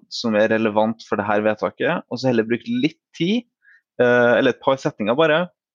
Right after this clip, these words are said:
i selve vedtaket ved å beskrive, eh, lov-, for at lovteksten er jo i seg selv ikke så utrolig viktig for brukeren, og det er jo brukeren man skriver til. Eh, men innholdet i bestemmelsen, det kan være viktig,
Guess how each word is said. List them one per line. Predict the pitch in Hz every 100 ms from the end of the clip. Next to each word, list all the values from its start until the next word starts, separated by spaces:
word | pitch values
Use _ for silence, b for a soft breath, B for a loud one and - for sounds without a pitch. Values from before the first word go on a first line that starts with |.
| _ _ _ - -
i | 131 123
selve | 135 120
vedtaket | 117 113 107 101 117 117 - -
ved | 110 110
å | 107
beskrive, | - - - 143 156 160 113 - _ b b b _ -
eh, | 123 127
lov-, | 127 107
for | 127 127
at |
lovteksten | 139 147 - 104 - - 160
er | - 120 104
jo | 101 107
i | 87 113
seg | - 110
selv | - - 135 -
ikke | - 107 101
så | 104
utrolig | - - 110 104 117
viktig | - 90 -
for | 113
brukeren, | 113 113 110 80 -
og | 120
det | 120
er |
jo | 110
brukeren | 117 - 82
man | 90
skriver | - 90 -
til. | - - _ B B B -
Eh, | 117 113 107
men | 120 117 117 -
innholdet | 151 147 113 110 127 143 -
i |
bestemmelsen, | 151 165 120 101 - 101 101
det | 156 -
kan | 214
være | 117 117
viktig, | - 104